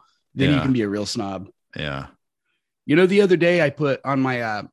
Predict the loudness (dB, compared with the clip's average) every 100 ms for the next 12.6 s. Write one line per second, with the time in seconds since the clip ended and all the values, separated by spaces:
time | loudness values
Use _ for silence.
0 | -6 -2 -2 -2 -4 -4 -6 -6 -6 -6
1 | -6 -8 -6 -6 -4 -4 -6 -4 -4 -4
2 | -4 -4 -4 -4 -6 -8 -4 -4 -4 -6
3 | -6 -6 -6 -10 -10 -10 -8 -4 0 0
4 | -2 -2 -4 -2 -4 -6 -6 -4 -2 -4
5 | -6 -18 _ -8 -6 -6 -6 -2 -2 -2
6 | 0 2 2 0 -2 -6 -8 -6 -8 -10
7 | -6 -4 -4 -6 -4 -2 -2 -2 -2 -4
8 | -6 -8 -10 -6 -2 0 -2 -6 _ _
9 | _ _ 2 4 4 2 0 -2 -2 -6
10 | -8 -2 -2 0 -4 -2 -2 -2 -2 -4
11 | -6 -10 -8 -10 -8 -2 -2 -2 -4 0
12 | 0 -2 -6 -10 -12 -18